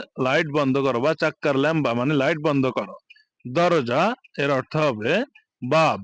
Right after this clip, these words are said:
অনেকে বাব বলে, অনেকে বোয়াবা বলে, মানে হচ্ছে দরজা। বাড়ি শব্দের অর্থ হবে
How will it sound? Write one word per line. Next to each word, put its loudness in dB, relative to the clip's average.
অনেকে -2
বাব 0
বলে, 0
অনেকে -2
বোয়াবা 2
বলে, 0
মানে 0
হচ্ছে -2
দরজা। -2
বাড়ি 2
শব্দের -2
অর্থ -2
হবে -2